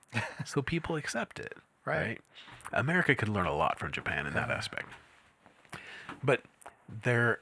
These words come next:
Speaker 2: adoption rate, it, it's, like we said, it's, you know, takes ten years and then overnight,
Speaker 1: Mm-hmm.
Speaker 2: boom, they adopt.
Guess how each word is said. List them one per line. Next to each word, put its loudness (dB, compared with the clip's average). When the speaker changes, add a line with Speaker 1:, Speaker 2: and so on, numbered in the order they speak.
Speaker 2:
adoption 2
rate, 0
it, -2
it's, -4
like 4
we 4
said, 0
it's, -6
you 2
know, 0
takes 2
ten 2
years 2
and 2
then 0
overnight, 0
Speaker 1:
Mm-hmm. 0
Speaker 2:
boom, 2
they -4
adopt. -6